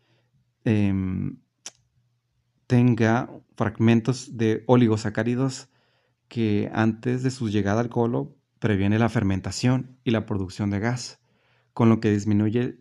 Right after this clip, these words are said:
los síntomas de distensión y el dolor abdominal y, por supuesto, la flatulencia. Lo que más incomoda al paciente es la flatulencia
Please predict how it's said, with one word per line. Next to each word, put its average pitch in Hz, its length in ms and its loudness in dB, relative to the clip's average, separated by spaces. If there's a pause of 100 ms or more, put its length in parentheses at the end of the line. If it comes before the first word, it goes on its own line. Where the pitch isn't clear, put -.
(120)
los 101 460 -4
síntomas 120 600 2
de 104 120 -4
distensión 98 680 -4 (520)
y 117 80 0
el 104 80 4
dolor 101 180 2
abdominal 110 560 0
y, 117 120 0
por 113 300 -2
supuesto, 117 480 -4
la 113 120 -2
flatulencia. 90 640 -10 (560)
Lo 110 240 2
que 107 160 2
más 127 360 6
incomoda 107 400 2
al 101 120 -4
paciente 120 560 -6
es 110 80 -4
la 110 120 -4
flatulencia 98 760 -8